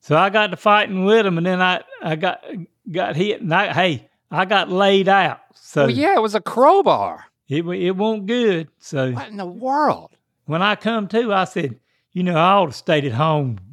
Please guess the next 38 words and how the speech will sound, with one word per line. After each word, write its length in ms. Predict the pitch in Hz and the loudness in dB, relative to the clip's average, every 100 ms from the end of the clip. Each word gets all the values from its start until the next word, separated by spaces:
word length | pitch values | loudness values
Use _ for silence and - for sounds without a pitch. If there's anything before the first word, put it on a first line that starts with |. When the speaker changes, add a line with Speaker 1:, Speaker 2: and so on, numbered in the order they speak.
| 143 | -2
Speaker 1:
just 260 | 156 147 | 0 0
kept 300 | - 165 160 | -2 -2 2
eating." 360 | 170 170 - 107 _ - - | 2 2 -4 -20 _ -4 -2
<laughs> 60 | 208 233 - | 0 0 0
So, 160 | 214 | 0
so 300 | - 214 196 - - _ _ | 0 -4 -8 -12 -20 _ _
that's 240 | 151 208 | 2 2
probably 480 | - 202 175 156 135 - _ | 0 -2 -2 -4 -6 -14 _
one 220 | 185 190 151 | -4 -2 -2
of 80 | |
the 60 | 139 | 0
dumbest 420 | 196 202 151 - | 0 2 -2 -4
things 340 | 165 143 131 151 | -4 -2 -2 0
I 220 | 151 156 | 2 2
ever 220 | 165 120 | 2 0
done. 380 | 110 123 117 107 | -6 -4 -4 -8
Speaker 2:
Did 160 | 104 165 | -10 -4
you 80 | 156 | 0
Speaker 1:
Get 120 | 160 | 0
Speaker 2:
come? 160 | 220 170 | 0 -4
Speaker 1:
up 120 | - | -6
to 200 | 151 214 202 | -6 -6 -8
Speaker 2:
<laughs> 120 | - | -10
Yeah. 240 | 131 139 - _ | -6 -6 -6 _
Did 160 | 151 156 | -8 -6
you 80 | |
come 340 | 151 208 226 196 | -6 -4 -4 -4
to 320 | 208 208 165 151 | -4 -4 -4 -4
in? 240 | 175 185 | -4 -2
<laughs> 40 | 170 | -2
I've 160 | 185 | -2
never 280 | 240 143 127 | -4 0 0
heard 220 | 143 233 | 0 -2
this 160 | 131 104 | -6 -8
story. 520 | - 101 85 82 87 _ _ _ _ | -10 -12 -10 -14 -18 _ _ _ _
This 100 | - 339 | -8 -8
is 40 | - | -4
crazy. 680 | - 175 202 98 80 76 | 0 2 2 -2 -8 -20